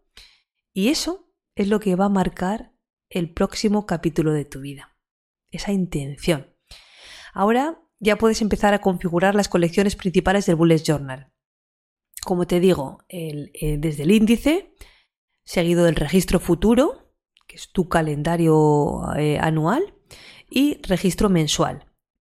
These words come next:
Luego haces un barrido final repasando anteriores agendas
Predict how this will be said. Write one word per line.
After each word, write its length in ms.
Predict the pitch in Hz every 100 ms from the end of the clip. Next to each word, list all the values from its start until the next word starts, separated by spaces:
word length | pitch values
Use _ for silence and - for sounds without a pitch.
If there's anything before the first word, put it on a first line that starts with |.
| _ _ _ _ _
Luego 320 | 226 277 277
haces 240 | 277 285 240
un 120 | 208
barrido 320 | 202 214 247
final 320 | 233 226 233
repasando 480 | 175 165 160 208 180
anteriores 500 | 165 160 185 226 226
agendas 680 | 233 247 233 233 302 _